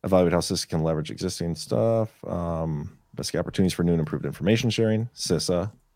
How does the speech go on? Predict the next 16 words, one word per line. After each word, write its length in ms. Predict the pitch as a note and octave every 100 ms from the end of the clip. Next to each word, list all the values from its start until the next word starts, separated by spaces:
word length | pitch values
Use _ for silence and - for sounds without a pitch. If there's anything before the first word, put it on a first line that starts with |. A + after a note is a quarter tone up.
| _ _ _ _ _ _ _ _ _ _ _ _ _ _ _ _ _ _ _ _ _ _ _ _ _ _ _ _ - _ _
Hold 260 | G#2 G2 F2+
on. 580 | D#2+ E2 D#2+ D#2+ D#2+ D#2+ - _ _ _ _ _ _ _ _ _ _ _ _ _ _ _ _ _ _ _ _ _ _ _ _ _ _ _ _ _ _ _ _ _ _ _ _ _ _ _ -
Modernize 440 | D2+ D2+ D2 -
federal 300 | - A1+ -
defenses 880 | - - A2+ A2 - A2+ G#2+ G#2+ - _ _ _ -
in 120 | F2
coordination 540 | - D#2 F2 G2+ G2+
with 100 | G2
cisa. 600 | - G#2 - G#2 G2+ G2 - _ _ _ _ _ _ _ _ _ _ _ _ -
Man, 180 | - B1
I 60 | C#2
don't 100 | C2+
want 180 | B1
to 80 | -
have 80 |
to 60 | C2+